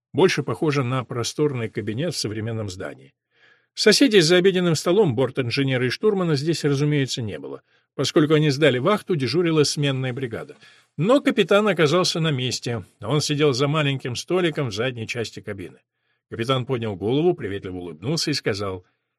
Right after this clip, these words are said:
«Добрый вечер, джентльмены. Хотите посмотреть кабину пилотов?» «Конечно», — ответил Гарри.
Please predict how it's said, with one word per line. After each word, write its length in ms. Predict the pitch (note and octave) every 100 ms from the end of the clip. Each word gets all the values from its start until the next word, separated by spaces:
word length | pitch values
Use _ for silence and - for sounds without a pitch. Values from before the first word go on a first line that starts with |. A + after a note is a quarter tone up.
| _
«Добрый 340 | G2+ F#3+ G#3+ B3+
вечер, 300 | G#3 - A3
джентльмены. 680 | F#3 G#3 G#3+ G#3+ G#3+ G#3+ F#3 _ _ _ _
Хотите 440 | E3+ F3 A#3 A3
посмотреть 600 | A3 F3 F#3+ F3 G3+ F3+
кабину 320 | F3+ F3 F3+
пилотов?» 520 | F3 F#3+ C4+ C#3+ - _ _ _ _ _
«Конечно», — 440 | A2+ B2+ F3+ - B2
ответил 340 | B2 G#2 G#2
Гарри. 340 | G2 E2+ D#2+